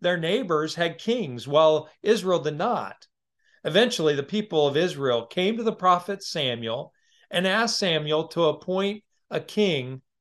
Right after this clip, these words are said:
of Israel. This request displeased Samuel and the Lord.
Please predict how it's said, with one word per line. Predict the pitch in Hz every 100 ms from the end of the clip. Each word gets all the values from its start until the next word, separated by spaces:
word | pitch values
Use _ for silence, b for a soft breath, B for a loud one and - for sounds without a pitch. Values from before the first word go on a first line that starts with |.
| -
of | 147
Israel. | 160 160 131 117 104 - _ _ _ _ _ _ _
This | - 175 175
request | 165 - 185 185 143 - - _ _ _
displeased | 139 185 - - 196 180 -
Samuel | 185 165 151 131 113 120 - _
and | 170 175 139
the |
Lord. | 120 131 127 110 107